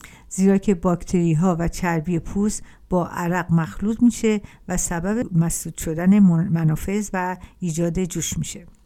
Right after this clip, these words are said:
و حتی سلول‌های مرده روی پوست هم زیادتر می‌شه و همون اون خودش باعث می‌شه که پوست کدر بشه و زیباییش رو از دست بده. مورد دیگه‌ای که، آ، آسیب‌های، اه، در تابستان به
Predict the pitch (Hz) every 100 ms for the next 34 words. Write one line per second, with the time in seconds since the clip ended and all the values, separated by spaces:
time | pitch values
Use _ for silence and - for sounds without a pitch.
0 | _ _ - _ _ _ _ _ _ _
1 | _ _ - _ - - - - - _
2 | - 208 202 247 - 269 - 233 202 185
3 | 165 226 254 214 190 170 190 226 170 170
4 | 165 - 220 - 226 214 202 - - -
5 | 180 160 - 196 220 196 165 175 170 165
6 | 170 170 - 202 196 185 214 196 - 220
7 | 220 - 175 180 - 196 196 185 180 180
8 | 165 - - - - 175 175 196 202 196
9 | 202 185 175 170 170 - - - 180 156
10 | 165 - 175 151 151 160 - - 165 -
11 | - - _ _ _ - _ - 247 294
12 | 320 302 226 202 233 240 247 233 220 -
13 | 180 175 139 185 - 190 - 208 202 202
14 | 196 170 180 170 - 175 175 - 180 170
15 | - 226 208 170